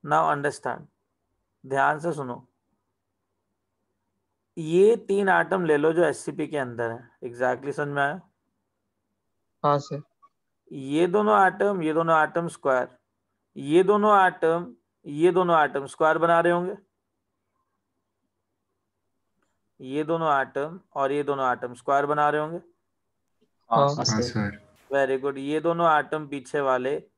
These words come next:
Speaker 1: और ये दोनों पीछे वाले atom square बना रहे होंगे।
Speaker 2: हाँ।
Speaker 1: जैसे ही square बनता है,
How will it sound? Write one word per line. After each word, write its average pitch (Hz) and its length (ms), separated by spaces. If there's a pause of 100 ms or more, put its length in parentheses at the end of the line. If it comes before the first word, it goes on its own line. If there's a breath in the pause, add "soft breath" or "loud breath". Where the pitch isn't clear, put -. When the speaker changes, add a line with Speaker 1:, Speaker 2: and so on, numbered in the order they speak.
(100)
Speaker 1:
और 139 180
ये 156 80
दोनों 156 220
पीछे 135 260
वाले 127 220
atom 123 240
square 143 300
बना 147 220
रहे 147 140
होंगे। 151 160 (1200)
Speaker 2:
हाँ। 139 280 (640 loud breath)
Speaker 1:
जैसे 139 340
ही 185 100
square 151 420
बनता 135 500
है, 156 120